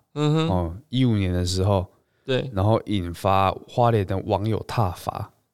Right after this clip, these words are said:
Speaker 1: 嗯。
Speaker 2: 对，那他好像从此就没有再去过花莲。那时隔六年之后，因为节目又重回花莲，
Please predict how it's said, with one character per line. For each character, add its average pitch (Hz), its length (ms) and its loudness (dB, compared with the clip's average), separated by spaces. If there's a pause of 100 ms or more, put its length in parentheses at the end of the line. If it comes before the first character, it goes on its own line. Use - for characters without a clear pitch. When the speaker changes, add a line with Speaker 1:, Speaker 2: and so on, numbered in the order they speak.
(120)
Speaker 1:
嗯。 131 300 -2 (420)
Speaker 2:
对， 92 140 -4
那 98 180 0
他 101 180 2
好 90 220 -2
像 104 240 0 (320)
从 95 340 -4
此 - 220 -2
就 104 100 -4
没 101 140 0
有 87 80 -4
再 - 100 -4
去 92 200 -4
过 98 120 -2
花 90 280 -2
莲。 92 200 -8 (640)
那 110 80 -4
时 - 360 0
隔 98 180 0
六 110 160 2
年 87 240 -4
之 98 180 -4
后， 101 140 2
因 104 180 0
为 98 380 0 (160)
节 87 180 -2
目 95 320 -2 (360)
又 107 140 -2
重 92 220 -4
回 90 100 0
花 90 280 0
莲， 95 160 -6